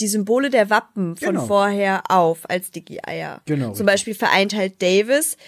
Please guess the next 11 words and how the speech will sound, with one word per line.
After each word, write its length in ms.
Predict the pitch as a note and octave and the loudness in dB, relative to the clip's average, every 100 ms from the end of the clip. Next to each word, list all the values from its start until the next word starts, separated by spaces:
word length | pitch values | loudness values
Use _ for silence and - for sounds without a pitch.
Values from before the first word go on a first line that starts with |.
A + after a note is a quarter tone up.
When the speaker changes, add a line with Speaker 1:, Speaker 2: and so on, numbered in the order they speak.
| - - | -20 -6
Speaker 1:
die 180 | A3 A#3+ | -4 -2
von 240 | A#3+ G3 | 0 0
Mut 400 | G3+ A#3+ D#4 - - | 2 4 2 0 -6
und 180 | G#3+ G#3+ | -6 -4
Freundschaft, 600 | - F#3+ F#3+ F#3+ D#3+ - | 2 4 4 0 -2 0
also 240 | F3+ F3+ | 0 -2
von 340 | - F3+ F#3 - | -4 -2 -2 -2
Ken 380 | G3 F#3 A3 - | 0 2 0 -4
und 240 | - F#3+ - | -6 -4 -4
Tai. 340 | E3 D3 - _ _ - | -2 -2 -2 _ _ -2
Speaker 2:
Ja, 200 | A#2+ F2+ | 0 0